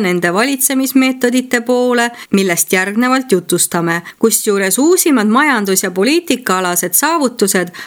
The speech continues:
on pärit just viimasest aastakümnest. Teine,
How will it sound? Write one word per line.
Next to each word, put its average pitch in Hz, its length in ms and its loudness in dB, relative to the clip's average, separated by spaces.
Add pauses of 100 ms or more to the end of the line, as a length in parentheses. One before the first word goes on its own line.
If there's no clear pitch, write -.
(120)
on 185 180 0
pärit 196 440 -4
just - 320 0 (260)
viimasest 233 640 0
aastakümnest. 165 1160 -2 (800)
Teine, 185 560 0